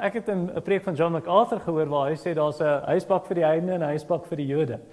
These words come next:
<laughs> Die Jode se huisbak, jy hoef nie 'n knoppie te druk nie, want om 'n knoppie te druk is werk. En so daai huisbak gaan op elke vloer outomaties oop.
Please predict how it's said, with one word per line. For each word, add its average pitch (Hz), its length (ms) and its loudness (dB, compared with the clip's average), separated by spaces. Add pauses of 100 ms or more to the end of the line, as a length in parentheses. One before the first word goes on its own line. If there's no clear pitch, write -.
(220)
<laughs> - 540 -14
Die 165 100 2
Jode 254 240 10
se 247 100 6
huisbak, 208 540 6
jy 175 60 0
hoef 175 120 0
nie 247 80 0
'n - 80 -6
knoppie 208 340 0
te 170 120 -2
druk 127 260 -4
nie, 107 80 -8
want 123 180 -6
om 147 100 -2
'n 160 60 2
knoppie 208 320 -2
te 180 120 -2
druk 170 240 2
is 117 120 -4
werk. 143 440 2 (460)
En 147 120 -4
so 170 120 0
daai 208 200 10
huisbak 202 420 6
gaan 190 140 0
op 180 120 0
elke 185 300 4
vloer 175 280 2
outomaties 135 680 0
oop. 131 260 -6